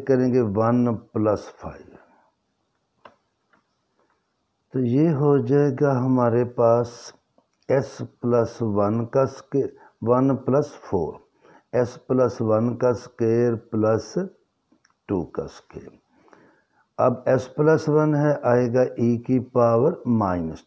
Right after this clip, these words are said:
टी, और बाकी आगे है ये प्लस, तो हमारे पास आएगा cos of टू टी। E का आंसर हमारे पास आ गया। अब हम लेते हैं now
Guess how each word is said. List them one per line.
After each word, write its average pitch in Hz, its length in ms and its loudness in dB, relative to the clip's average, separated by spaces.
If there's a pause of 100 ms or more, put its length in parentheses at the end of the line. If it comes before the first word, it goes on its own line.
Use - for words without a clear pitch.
टी, 71 180 -20 (480)
और 113 100 0 (140)
बाकी 120 340 2 (360)
आगे 110 280 2
है 113 220 2
ये 110 80 0
प्लस, 117 420 -2
तो 127 60 -2
हमारे 110 300 0 (100)
पास 117 300 -2
आएगा 107 420 0 (180)
cos 101 460 2
of 156 100 -4 (300)
टू 80 140 -6 (160)
टी। - 120 -20 (920)
E 127 160 2 (100)
का 127 120 4
आंसर 120 300 0
हमारे 110 360 2 (120)
पास 110 220 0 (100)
आ 80 140 -4
गया। 71 280 -14 (840)
अब 147 200 2
हम 165 180 4
लेते 139 420 0
हैं 117 220 0 (420)
now 110 300 0